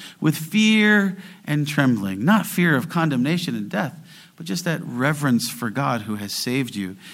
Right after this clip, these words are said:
and given you life in Christ. You know, thus we remember Psalm fifty-seven, verse two said,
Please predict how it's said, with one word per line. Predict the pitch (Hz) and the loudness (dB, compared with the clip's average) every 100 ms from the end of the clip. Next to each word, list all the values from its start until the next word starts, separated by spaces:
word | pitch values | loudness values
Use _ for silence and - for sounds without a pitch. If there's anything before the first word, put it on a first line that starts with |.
| - - | -20 -10
and | 110 107 | -6 -2
given | 139 123 | 0 2
you | 101 98 | 2 -2
life | 98 123 139 110 - | -2 -2 -2 -4 -6
in | 104 | -10
Christ. | - 123 107 - - - _ _ _ _ - - - - | -6 -8 -8 -10 -16 -20 _ _ _ _ -20 -16 -16 -2
You | 135 | 2
know, | |
thus | 131 175 160 | 4 2 2
we | 160 | 2
remember | 147 143 143 135 | 6 6 6 4
Psalm | - 139 139 | 4 4 4
fifty-seven, | 135 143 143 127 127 - 143 135 | 2 -2 0 -2 0 4 4 4
verse | 120 131 127 | 2 2 0
two | 127 143 147 | -2 0 2
said, | 147 127 117 107 | 2 0 0 -2